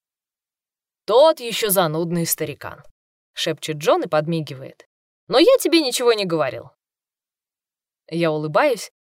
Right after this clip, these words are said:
и пихаю его локтем. Джон поднимает мне настроение и уводит мысли о второй встрече с Рейнольдом. «Ах да,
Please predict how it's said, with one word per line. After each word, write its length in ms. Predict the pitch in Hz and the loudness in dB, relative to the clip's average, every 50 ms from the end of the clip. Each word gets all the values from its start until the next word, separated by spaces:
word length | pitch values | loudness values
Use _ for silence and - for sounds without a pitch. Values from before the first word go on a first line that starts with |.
| _ _ | _ _
и 100 | - 160 | -12 -8
пихаю 460 | - 190 185 - 214 190 170 160 151 147 | -8 -8 -6 -2 -2 0 0 0 -2 -4
его 220 | 147 151 156 170 | -6 -4 -2 -2
локтем. 460 | 175 170 156 151 - - - 165 - _ _ _ _ _ _ _ _ _ _ _ _ _ _ _ _ _ _ _ _ _ _ _ _ _ _ - | -2 -2 -4 -6 -8 -14 -16 -18 -20 _ _ _ _ _ _ _ _ _ _ _ _ _ _ _ _ _ _ _ _ _ _ _ _ _ _ -6
Джон 260 | 190 - 339 370 330 | 0 2 2 2 2
поднимает 540 | - 175 165 165 165 160 160 160 165 - - | 0 -2 -2 -2 -2 0 0 -2 -2 -4 -6
мне 160 | 160 160 165 | -8 -6 -6
настроение 800 | 160 160 160 - - 196 208 233 311 392 392 359 349 339 330 320 - _ _ _ - | -6 -6 -6 -4 -2 0 0 0 0 -4 -2 -2 -2 -2 -4 -4 -8 _ _ _ -8
и 120 | - 277 | -6 -4
уводит 440 | 277 277 285 370 359 339 339 - - | -4 -2 0 0 0 0 -2 -4 -4
мысли 400 | 254 262 269 - - 262 254 - - | -8 -6 -6 -6 -4 -4 -4 -4 -4
о 80 | 180 185 | -8 -10
второй 440 | - - - 147 147 165 185 208 | -10 -8 -8 -6 -4 -4 -4 -6
встрече 460 | 190 - - - 143 147 151 - - 165 | -6 -10 -12 -12 -10 -10 -10 -10 -8 -6
с 140 | - - | -6 -4
Рейнольдом. 640 | - 165 160 156 143 135 123 127 - - - _ _ _ _ _ _ _ _ _ _ _ _ _ _ _ _ _ _ _ _ _ _ _ _ _ _ _ - | -4 -4 -4 -4 -6 -10 -14 -16 -18 -20 -20 _ _ _ _ _ _ _ _ _ _ _ _ _ _ _ _ _ _ _ _ _ _ _ _ _ _ _ -2
«Ах 200 | 196 226 240 208 | -2 -2 -2 0
да, 220 | 190 175 - - | -2 -2 -2 -4